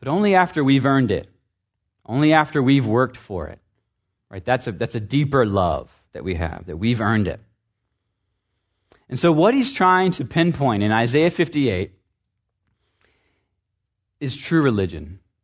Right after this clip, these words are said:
What is true religion versus false religion? What does God really want out of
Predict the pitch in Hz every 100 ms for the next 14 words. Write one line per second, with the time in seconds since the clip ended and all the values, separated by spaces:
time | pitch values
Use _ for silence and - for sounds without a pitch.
0 | _ 127 202 247 - - - 175 202 208
1 | 180 147 135 151 147 139 123 131 - -
2 | - 123 151 147 113 98 87 - 69 -
3 | _ _ _ _ _ _ _ 113 180 190
4 | 156 165 131 135 151 135 123 139 95 -
5 | 104 104 95 85